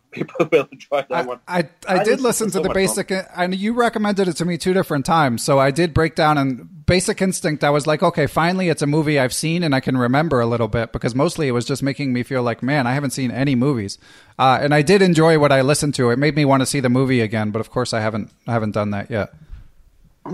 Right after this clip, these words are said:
Speaker 1: I see. So the one movie you've seen out of all the movies is the one with a lot of explicit scenes.
Speaker 2: That's right. Or maybe it's just the only one I remember <laughs> for, for that
Speaker 1: Fair
Speaker 2: reason.
Speaker 1: enough, fair enough.
Speaker 2: <laughs> Um, all right. So
Speaker 1: No,
Speaker 2: we've
Speaker 1: I
Speaker 2: got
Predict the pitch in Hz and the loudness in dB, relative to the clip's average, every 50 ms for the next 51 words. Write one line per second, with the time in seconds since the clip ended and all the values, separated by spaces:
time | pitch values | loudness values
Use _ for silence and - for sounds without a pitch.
0 | 160 - - _ - _ _ _ _ _ _ _ _ _ _ _ _ _ _ _ | -10 -12 -14 _ -20 _ _ _ _ _ _ _ _ _ _ _ _ _ _ _
1 | _ _ _ _ _ _ _ _ _ _ - 131 143 147 147 - 165 147 131 120 | _ _ _ _ _ _ _ _ _ _ 0 2 2 2 0 0 -2 -2 -2 -4
2 | - 135 131 143 147 170 185 196 190 185 175 156 143 139 135 127 - - 147 143 | -6 -6 -6 -2 2 2 2 2 2 0 -4 -4 -6 -8 -10 -12 -12 -10 -10 -8
3 | 120 113 107 117 110 107 110 110 104 101 107 104 101 98 98 98 98 92 - 104 | -6 -6 -6 -6 -4 -4 -6 -6 -8 -10 -12 -12 -12 -12 -12 -14 -14 -12 -10 -10
4 | 101 101 110 110 104 98 92 - _ _ _ _ _ _ _ _ _ _ _ _ | -4 0 2 2 2 0 -4 -10 _ _ _ _ _ _ _ _ _ _ _ _
5 | _ _ _ _ _ _ _ _ _ _ _ - 127 117 120 127 139 143 139 135 | _ _ _ _ _ _ _ _ _ _ _ -6 -2 0 2 4 4 4 4 2
6 | - - - 143 139 - - 170 170 165 - - 147 - - 185 160 123 - - | 0 -2 -2 -2 -2 -2 0 2 2 2 2 -2 -10 -8 -4 -4 -4 -4 -4 -8
7 | - _ _ _ _ _ _ - 160 131 - - 175 180 175 156 139 127 156 160 | -16 _ _ _ _ _ _ -2 0 2 2 4 4 6 6 4 2 2 2 2
8 | 165 175 190 185 196 185 160 - - 165 - - 175 165 160 165 156 151 151 143 | 2 4 4 4 4 4 2 2 0 -2 0 0 2 2 2 4 4 4 4 4
9 | 139 135 127 127 135 143 135 120 107 98 - - - - - - - - - - | 4 2 2 2 2 0 0 0 -2 -4 -6 -12 -20 -16 -14 -12 -12 -10 -8 -8
10 | 165 - - - - - 202 - - - 185 - 143 143 135 139 135 120 120 - | -8 -8 -8 -6 -4 -4 -4 0 0 2 4 4 4 2 2 2 2 2 2 2
11 | - 110 107 - - - - - 98 101 98 95 95 - 226 196 - - 262 - | 2 2 0 0 -2 -6 -16 -12 -10 -8 -8 -8 -6 -4 -4 -2 -2 -2 -4 -2
12 | - 247 - - - - 262 202 - - 208 190 175 165 175 - 196 190 175 156 | -2 -4 -6 -6 -8 -16 -16 -10 -2 2 4 4 4 2 2 2 4 4 4 4
13 | 147 - - 185 175 165 156 156 175 202 | 2 2 2 4 4 6 6 6 4 4